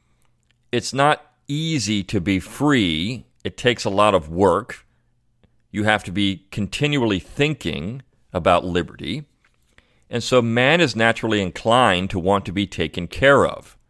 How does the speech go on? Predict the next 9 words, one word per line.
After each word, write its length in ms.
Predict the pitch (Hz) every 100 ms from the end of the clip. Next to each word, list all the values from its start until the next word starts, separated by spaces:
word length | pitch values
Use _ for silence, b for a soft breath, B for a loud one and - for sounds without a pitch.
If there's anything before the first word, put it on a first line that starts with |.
| b b b b b b b
And 140 | 123
this 120 | 156 170
is 140 | 147
why 160 | 127 117
you 140 | 107
have 320 | 92 90 90
such 320 | - 101 -
a 220 | 87 80 76 _ _ _ _ _ _ _ _ _ -
battle 800 | 80 107 131 147 78 76 117